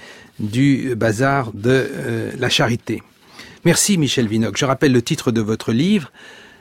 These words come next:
sur lequel, très largement, nous avons fondé notre conversation, Décadence, fin de siècle, paru tout récemment chez Gallimard en deux mille dix-sept. Nous avons évoqué certaines de vos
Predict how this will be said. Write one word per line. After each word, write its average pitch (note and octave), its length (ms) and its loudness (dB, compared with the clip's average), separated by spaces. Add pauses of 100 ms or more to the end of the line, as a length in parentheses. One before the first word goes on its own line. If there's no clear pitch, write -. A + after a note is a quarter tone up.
(140)
sur - 140 -6
lequel, A2 340 -2
très - 160 -8
largement, A2 800 -2 (160)
nous A#2+ 320 -6
avons A#2 220 -2
fondé B2+ 360 0
notre A#2+ 280 -2
conversation, C3 680 -2
Décadence, B2 720 0
fin E3+ 220 2
de A#2+ 100 2
siècle, - 480 -4
paru A#2 300 -2
tout C3 100 -4
récemment A#2 400 0
chez - 160 -4
Gallimard G#2+ 520 0 (340)
en G#2+ 100 -6
deux A2+ 160 4
mille D#3+ 240 6
dix-sept. - 500 -4
Nous A2 120 -4
avons A#2 140 0
évoqué B2 300 0
certaines A#2+ 380 -2
de A2+ 100 -2
vos G#2 300 -6